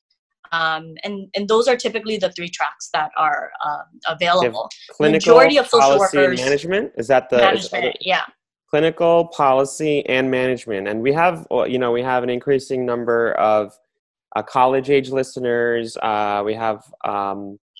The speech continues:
Speaker 2: and, and we, I, I'm always looking to lay out the pathways for young people, uh, following in the footsteps of our guests. And, uh, so, uh, back to you. I mean,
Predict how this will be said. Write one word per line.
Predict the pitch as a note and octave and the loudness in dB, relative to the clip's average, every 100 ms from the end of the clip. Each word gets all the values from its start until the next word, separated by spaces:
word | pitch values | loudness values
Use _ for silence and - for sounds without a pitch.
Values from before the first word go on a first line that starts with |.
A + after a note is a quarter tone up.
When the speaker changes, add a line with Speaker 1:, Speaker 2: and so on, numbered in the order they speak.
| - _ _ - | -20 _ _ -10
Speaker 2:
and, | C#3 C3+ | -4 -4
and | B2 | -4
we, | B2 B2+ | -4 -4
I, | - B2 | -2 -2
I'm | A#2+ B2 | -2 -2
always | B2+ D#3 C#3+ | 0 0 0
looking | C3 C3 C3+ B2 A#2 | -4 -4 -4 -6 -6
to | B2+ A2+ G#2+ - _ _ | -6 -4 -4 -8 _ _
lay | A#2 B2+ B2+ | -4 0 2
out | A#2+ A#2 A2 | 2 2 0
the | A2+ | -6
pathways | - B2+ B2+ B2+ B2+ G#2+ G#2 G2+ - - _ _ - | -8 -4 -4 -4 -4 -2 -2 -4 -8 -20 _ _ -8
for | |
young | A#2+ A2+ A#2 B2 | -6 0 0 0
people, | B2 A#2+ A2 - G#2+ G#2 G2+ G2+ - | -8 -10 -8 -2 0 0 -2 -6 -6
uh, | G#2+ G#2 | -6 0
following | B2 A#2+ A#2+ | 0 2 0
in | A2+ | -2
the | G#2+ | -4
footsteps | - A2+ A2+ G#2 - | -6 -6 -2 -4 -4
of | G#2+ | -2
our | G2 | -2
guests. | F#2+ G#2+ C3+ - - - | 0 -2 -2 -8 -20 -16
And, | - G2+ G2+ G2 G2+ _ _ _ _ - | -10 -8 -6 -8 -10 _ _ _ _ -8
uh, | A2 G#2+ G#2 G#2+ G#2+ A2+ - - | -4 -2 -2 -4 -4 -6 -12 -6
so, | - D3 - - _ | 0 2 0 -8 _
uh, | A2+ A2+ | 0 2
back | A2+ C#3 F3+ | 2 0 -2
to | - C#3 | -6 -6
you. | C#3+ F3+ | -2 2
I | A#2 | 2
mean, | A#2 A#2 A2+ | 0 -2 -4